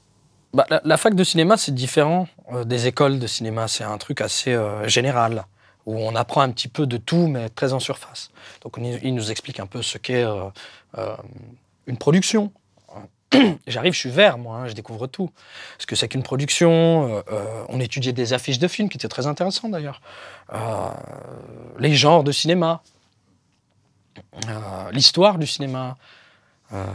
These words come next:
les, euh, critiques de cinéma aussi, enfin, tout un tas de trucs. Et, euh, en fait, j'ai, j'ai, j'ai voulu faire ça parce que ma sœur voulait absolument que,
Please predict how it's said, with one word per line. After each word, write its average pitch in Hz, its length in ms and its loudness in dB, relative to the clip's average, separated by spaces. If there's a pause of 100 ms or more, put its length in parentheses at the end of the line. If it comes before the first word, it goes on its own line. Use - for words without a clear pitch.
(1160)
les, 104 260 -2
euh, 92 200 0
critiques - 440 -2
de 143 80 -2
cinéma 120 420 -4
aussi, 110 240 -6
enfin, 110 180 -4
tout - 200 -2
un 233 80 6
tas 139 120 -2
de - 100 -10
trucs. - 320 -4 (840)
Et, 98 140 -2
euh, 104 680 -2
en 135 80 -4
fait, 190 160 2
j'ai, 127 240 0
j'ai, 110 240 -4
j'ai 123 140 2
voulu 156 200 2
faire 160 160 4
ça 151 120 6
parce 147 180 2
que 120 520 -2
ma 120 120 -2
sœur 147 220 0
voulait 127 180 -2
absolument 143 440 2
que, 107 300 -8